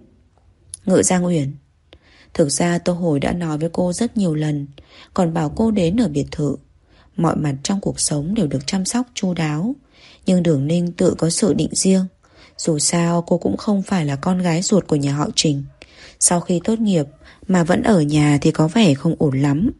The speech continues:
Vì vậy, sau khi tốt nghiệp Học viện Múa Bắc Kinh, cô đã không chọn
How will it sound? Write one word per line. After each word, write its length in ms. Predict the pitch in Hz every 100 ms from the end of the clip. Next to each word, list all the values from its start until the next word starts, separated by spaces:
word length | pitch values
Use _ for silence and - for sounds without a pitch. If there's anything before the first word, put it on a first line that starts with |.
| _ _ - _ -
Vì 120 | 165
vậy, 260 | 147 156 - - _ - -
sau 240 | - 240
khi 180 | 226 233
tốt 200 | 226 269
nghiệp 200 | 240 156
Học 220 | - 147 -
viện 200 | - 151
Múa 140 | 151
Bắc 260 | 214 262 -
Kinh, 220 | 208 202 - _ - - _
cô 140 | 190
đã 140 | 175 -
không 240 | - 208
chọn 240 | 202 185